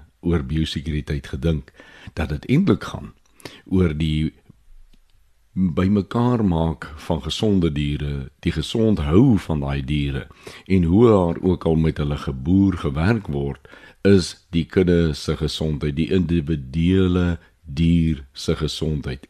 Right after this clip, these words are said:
eintlik waaroor dit moet gaan. Dit is biosekuriteit.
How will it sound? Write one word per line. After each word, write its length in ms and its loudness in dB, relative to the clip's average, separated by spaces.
eintlik 500 0
waaroor 680 -2
dit 200 -6
moet 220 -8
gaan. 260 -8
Dit 380 2
is 380 -4
biosekuriteit. 920 -2